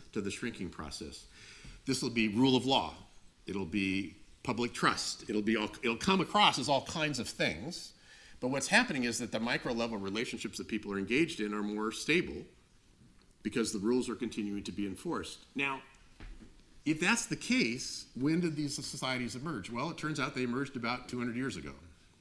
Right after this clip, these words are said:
at the same time that modern economic growth started.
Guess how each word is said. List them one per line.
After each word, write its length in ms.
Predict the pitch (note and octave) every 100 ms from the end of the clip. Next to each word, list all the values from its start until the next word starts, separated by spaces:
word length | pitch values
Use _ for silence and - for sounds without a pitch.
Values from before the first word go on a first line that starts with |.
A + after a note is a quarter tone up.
| - - - -
at 120 | A2
the 80 | G#2+
same 240 | D#3 D#3
time 240 | D#3 C3 A#2
that 80 | A#2
modern 260 | G#2+ G#2+
economic 420 | G#2 G#2 F#2 F#2+
growth 180 | F2 F2
started. 380 | - D2 C#2+ -